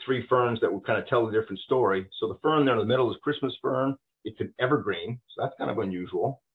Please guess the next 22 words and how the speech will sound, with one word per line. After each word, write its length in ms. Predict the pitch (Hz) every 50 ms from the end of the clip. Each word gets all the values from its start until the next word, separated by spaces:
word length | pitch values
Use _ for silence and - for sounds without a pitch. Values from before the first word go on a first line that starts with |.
| _ _ _ _ _ _ _ _
Okay, 500 | 104 101 - - 104 95 98 110 123 117 - _ _ _ _ _ -
uh, 340 | 95 101 101 98 95 95 -
and 100 | 101 110
it's 120 | 107 -
not 200 | 123 120 117 -
gonna 160 | 139 120 113 110
go 60 | 117
all 180 | 110 110 -
the 60 | - -
pla-, 180 | - 120 - -
it's 200 | 107 - - - - -
kind 120 | 120 117
of 80 | 110 104
a 60 | -
clumper. 460 | - - 131 120 - 95 92 104 113
It's, 120 | 123 - _ -
it 160 | 92 92 -
does, 260 | 110 113 - 113 - - - _ _ _ _ _ _ _ _ _ _ _
from 160 | - 92 95 104
that 180 | 117 117 - - -
center 320 | 160 151 151 147 139 139 -
thing, 380 | 165 147 127 110 101 101 110